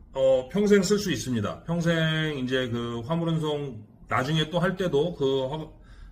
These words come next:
그 자격증으로 평생 쓰시면 되고 이 자격증명은 협회에서 만들어줬기 때문에 이거는 양수받는 관청에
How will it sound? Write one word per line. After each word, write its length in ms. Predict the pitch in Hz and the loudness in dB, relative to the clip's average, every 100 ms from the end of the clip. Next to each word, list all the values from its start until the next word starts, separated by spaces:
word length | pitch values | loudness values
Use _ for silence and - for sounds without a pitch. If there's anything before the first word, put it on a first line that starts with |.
| - | -2
그 180 | 156 151 | 0 2
자격증으로 760 | 135 156 156 156 147 143 139 | 2 0 0 0 2 2 2
평생 280 | 165 185 180 | 0 -2 0
쓰시면 380 | 170 175 180 127 | -2 -2 0 0
되고 520 | 110 143 123 87 - - - - - | 0 2 0 -2 -12 -18 -18 -18 -6
이 180 | 156 180 | -2 -2
자격증명은 920 | - 147 185 180 180 175 170 170 165 | -2 0 0 0 0 0 0 0 2
협회에서 480 | 185 202 208 185 175 | 2 4 2 4 2
만들어줬기 640 | 127 127 147 139 127 131 | 0 0 0 0 -2 -2
때문에 420 | 135 131 151 147 113 | -2 -2 -2 -2 -2
이거는 580 | 123 135 135 143 147 | -2 -2 0 -2 -2
양수받는 760 | 104 127 143 175 165 160 156 131 | -2 -2 0 2 4 4 2 -2
관청에 840 | 113 123 156 143 127 135 113 87 | -2 -2 -2 -2 0 0 -2 -6